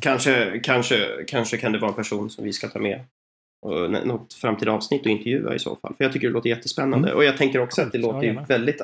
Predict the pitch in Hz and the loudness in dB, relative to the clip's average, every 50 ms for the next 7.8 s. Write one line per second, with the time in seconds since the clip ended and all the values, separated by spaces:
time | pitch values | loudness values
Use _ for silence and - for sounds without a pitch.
0 | - - 135 131 - - 135 127 - - 107 - - - - - 151 139 - 170 | -4 -2 -4 -2 -2 -2 -4 -2 -2 -4 -6 -6 -8 -10 -2 0 2 2 2 2
1 | 165 - - - 143 131 147 - - - - - 131 139 135 131 127 123 135 135 | 0 0 0 2 2 2 2 0 -4 -6 -4 0 2 4 4 4 2 2 0 -2
2 | - 143 139 127 123 123 127 131 127 117 117 117 - - 117 110 - - 123 113 | 0 2 2 4 4 2 2 2 0 0 -2 -2 -2 -2 -4 -2 -2 -2 -2 0
3 | 120 113 107 110 107 - - - 156 139 - - - 113 120 120 104 104 104 107 | 0 0 0 0 0 0 -2 -2 -2 -2 -2 -4 -4 -2 0 0 0 0 -2 -2
4 | 104 110 110 - - - - - - - 113 107 - - 110 - 123 104 101 - | -2 -2 -4 -4 -8 -10 -12 -6 -4 -2 -2 -2 -2 -4 -4 -2 -2 -4 -4 -4
5 | - 110 - - _ _ _ _ - 131 131 156 135 - 139 117 117 113 113 - | -6 -8 -8 -10 _ _ _ _ -2 0 2 2 2 2 2 0 0 0 -2 -2
6 | 113 101 - - _ _ _ _ - 131 131 131 131 131 - - 90 95 104 151 | -2 -2 -2 -4 _ _ _ _ 2 4 4 4 2 0 -4 -6 -6 -2 0 2
7 | 139 120 123 127 147 185 175 127 113 113 110 - - - - - | 2 2 4 4 4 4 4 4 4 4 2 0 -2 -2 -2 -4